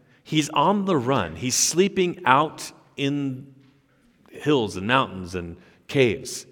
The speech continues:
His face would not have looked radiant at this time. But he knows, "When I look to the Lord, my face is radiant. Their faces shall never be ashamed."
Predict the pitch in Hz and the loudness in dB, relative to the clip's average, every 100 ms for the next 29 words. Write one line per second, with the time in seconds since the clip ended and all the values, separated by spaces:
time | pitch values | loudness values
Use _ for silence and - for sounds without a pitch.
0 | - _ _ _ _ - 190 - - 214 | -20 _ _ _ _ 4 4 4 4 6
1 | 202 202 175 185 175 170 139 143 143 123 | 6 6 4 6 6 4 4 2 0 -2
2 | 110 113 107 98 92 87 82 82 - 78 | 0 2 2 0 -2 -4 -6 -8 -10 -12
3 | 101 - _ _ _ _ _ _ _ _ | -14 -20 _ _ _ _ _ _ _ _
4 | _ _ _ _ _ - - 98 120 151 | _ _ _ _ _ -16 -2 -2 0 0
5 | 143 101 92 95 98 110 113 113 113 120 | 0 0 0 0 0 2 2 0 -2 -4
6 | 110 107 101 90 87 - - - - 90 | -2 2 2 2 0 -6 -20 -20 -10 -8
7 | 90 98 92 92 87 87 82 80 85 - | -4 -4 -4 -8 -4 -4 -4 -8 -14 -20
8 | - _ _ _ _ _ _ _ 90 - | -20 _ _ _ _ _ _ _ -6 -2
9 | 110 110 101 104 95 92 120 123 113 107 | -2 -2 -4 -2 -2 -4 -4 -4 -4 -4
10 | - 76 76 | -8 -12 -14